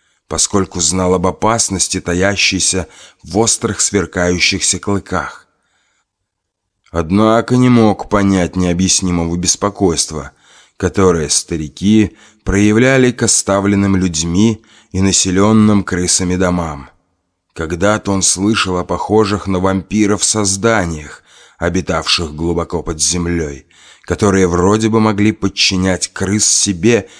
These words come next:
и командовать этой армией. Крысы, как утверждали старики, были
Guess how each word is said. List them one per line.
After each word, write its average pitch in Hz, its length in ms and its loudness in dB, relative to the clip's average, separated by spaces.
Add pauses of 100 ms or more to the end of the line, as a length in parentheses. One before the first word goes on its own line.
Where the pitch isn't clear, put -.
(240)
и 123 140 2
командовать 92 840 0
этой 87 260 -2
армией. 76 640 -8 (720)
Крысы, 90 720 -2 (320)
как 87 200 -2
утверждали 95 680 0
старики, 107 560 0
были 107 480 2